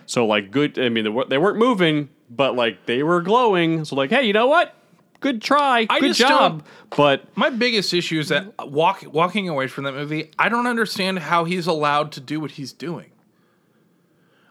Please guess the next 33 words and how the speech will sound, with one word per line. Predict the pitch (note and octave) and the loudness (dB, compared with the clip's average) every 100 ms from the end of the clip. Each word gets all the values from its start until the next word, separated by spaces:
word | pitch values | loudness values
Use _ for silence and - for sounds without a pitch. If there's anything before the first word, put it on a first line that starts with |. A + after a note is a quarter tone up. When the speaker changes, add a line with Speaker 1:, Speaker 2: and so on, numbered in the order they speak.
| - | -6
Speaker 2:
I | |
was | F3 E3+ | -4 -2
like, | E3 | -2
"You | E3 | -2
made | F3+ G#3 C4 | 0 0 -2
a | |
deal | F#3+ F#3 G#3+ F3+ D3 D3+ - _ - | -4 -4 0 0 0 -4 -12 _ -10
to | E3+ | -10
be | C3+ C3+ E3 | -8 0 0
able | F3 | 0
to | E3 | -2
see | D3+ F#3 | -6 -4
your | F3 D3 | -2 0
wife | C#3+ F3+ F3+ | 0 0 -4
again. | A#2+ A2 G2 A2 - _ | -12 -12 -14 -16 -20 _
Speaker 1:
Mm-hmm. | A2+ G2+ | -6 -4
Speaker 2:
You | A#2 | -6
got | C3 F#3+ A3 - | -2 0 0 -4
that." | G#2+ G2 - _ - | -10 -10 -12 _ -10
And | D#3+ | -8
from | F3 | -4
everything | A#3 D4 D#4 C#4+ | -4 -2 -2 -2
I | A#3+ | -2
know | G#3 G#3 | 0 -2
about | G3 D#3+ C#3+ | 0 0 0
making | E3+ F#3+ E3+ D3 | -4 -4 -6 -6
a | |
deal | C3 D#3 D#3 | -4 -2 0
with, | C3 | -2
like, | B2+ B2 | -4 -6
an | B2 | -6
evil | D3 C3+ A2+ | -6 -6 -6
force, | - E3 G#2+ - - | -2 -2 -2 -8 -16